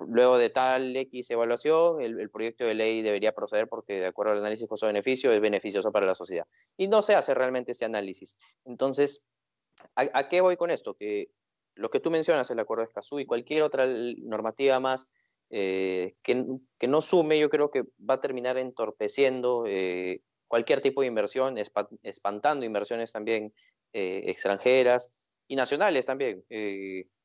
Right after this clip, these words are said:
o fuga de capitales, en fin. Pero ¿qué hacemos en, en el sector minero, en, en con-, concretamente, eh, si lo hablamos como responsabilidad social? Antes,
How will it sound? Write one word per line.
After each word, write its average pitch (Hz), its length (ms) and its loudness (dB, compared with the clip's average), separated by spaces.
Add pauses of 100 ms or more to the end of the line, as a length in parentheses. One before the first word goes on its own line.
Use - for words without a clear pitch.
(160)
o - 220 -2
fuga 143 260 4
de 117 60 4
capitales, 127 920 0 (100)
en 104 120 -12
fin. 127 200 -2 (400)
Pero 139 220 -2
¿qué 196 80 2
hacemos 196 580 -2 (220)
en, 110 140 -10
en 120 160 -4
el 120 140 -4
sector 147 340 -2
minero, 120 500 0
en, 98 220 -6
en 95 180 -10
con-, 90 340 -10 (220)
concretamente, 117 1000 0 (120)
eh, 87 240 -6
si 95 180 -12
lo 90 80 0
hablamos 101 280 2
como 101 200 -6
responsabilidad 95 680 -2
social? 104 360 -2 (760)
Antes, 196 420 2